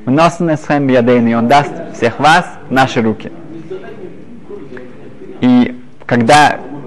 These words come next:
э, э, Голиат направляется на него и приближается к нему, то царь Давид, он, он, он бежит, э, напротив него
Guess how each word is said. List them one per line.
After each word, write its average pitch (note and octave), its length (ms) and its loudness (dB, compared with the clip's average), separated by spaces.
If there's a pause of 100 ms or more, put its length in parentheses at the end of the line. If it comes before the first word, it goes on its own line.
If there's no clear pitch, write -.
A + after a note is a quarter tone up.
(200)
э, A#2 640 4
э, - 40 0
Голиат B2+ 280 4
направляется B2+ 760 2 (280)
на A#2+ 60 -4
него B2 480 2 (340)
и A2 340 0
приближается D3+ 580 2
к - 100 -10
нему, D#3 340 -2 (420)
то A#2+ 320 2
царь B2 120 -2
Давид, B2 280 2
он, A2+ 200 0
он, A#2 200 0
он A#2 180 0
бежит, B2 320 0 (760)
э, A#2 60 0
напротив D3 500 2
него E3 380 2